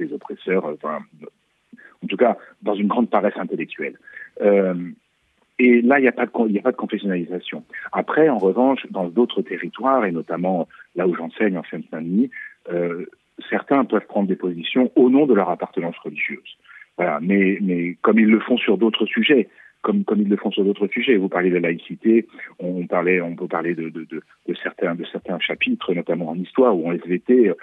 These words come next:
ou en philosophie, ou en littérature, qui entraînent des prises de position au nom, au nom, euh, de, de leur, euh, de leur confession,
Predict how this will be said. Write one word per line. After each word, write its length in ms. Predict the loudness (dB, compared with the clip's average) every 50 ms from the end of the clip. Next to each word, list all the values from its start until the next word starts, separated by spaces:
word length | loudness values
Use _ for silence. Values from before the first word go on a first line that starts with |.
| -12 -10 -6
ou 100 | -4 -4
en 40 | -4
philosophie, 720 | -6 -8 -10 -10 -10 -10 -10 -8 -6 -2 0 0 0 -2 -4 -8 -8
ou 140 | -6 -6
en 20 | -6
littérature, 640 | -8 -10 -10 -8 -6 -6 -6 -2 0 2 2 2 0 -4 -16 -16 -14 -12 -8 -4
qui 220 | 0 2 2 2 4
entraînent 400 | 2 0 0 2 2 2 2 4
des 100 | 2 2
prises 220 | 2 2 2 2
de 60 | 2 2
position 500 | 0 0 0 0 -2 -2 -2 -2 -2 2 4
au 120 | 4 6 6
nom, 280 | 6 4 4 2 0 -4 _ _ _ _
au 140 | 0 2 4
nom, 260 | 4 6 4 4 2 -2 -8 -20 -20 _ _ 2
euh, 280 | 4 4 4 4 2
de, 360 | 2 2 2 2 4 4 2 2
de 160 | 2 2 2
leur, 220 | 2 2 2 2 0
euh, 120 | 0 0
de 100 | 0 0
leur 140 | 0 -2 -2
confession, 560 | -4 -8 -10 -8 -8 -6 -2 0 0 0 0